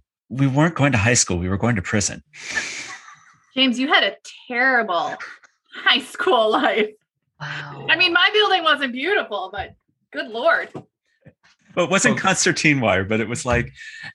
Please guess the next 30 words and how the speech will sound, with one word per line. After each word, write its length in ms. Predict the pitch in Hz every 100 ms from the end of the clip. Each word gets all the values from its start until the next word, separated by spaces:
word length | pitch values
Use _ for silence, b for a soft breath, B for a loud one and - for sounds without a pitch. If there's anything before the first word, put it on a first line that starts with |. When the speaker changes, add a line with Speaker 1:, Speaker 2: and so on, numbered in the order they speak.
| -
Speaker 1:
"So 480 | 127 - 135 131 127
are 60 | 120
you 100 | 117
trying 180 | - 123
to 80 |
keep 220 | - 151 156
us 160 | -
out 340 | 123 147 170 - - 139
or 360 | 127 127 123
just 260 | 113 127 -
trying 240 | 123 123
to 260 | 117 113 104
make 340 | 110 113 113 117
us, 220 | 110 -
prevent 400 | - 113 117 -
us 80 | -
from 180 | 101
escaping?" 560 | 90 - 104 98 80 92 - B B 170
Um, 260 | 123 143 107 -
<laughs> 160 | - -
Speaker 4:
Well, 120 | 117 - -
I've, 260 | 139 165
I've 180 | 127 151
designed 320 | 127 120 107
lab 240 | 101 117 123
space, 480 | - 92 85 - - _ _
and 580 | - 104 101 95 92 - - _ _ -
they, 520 | 117 110 104 98 - _ -
you 80 | 110
know, 180 | 98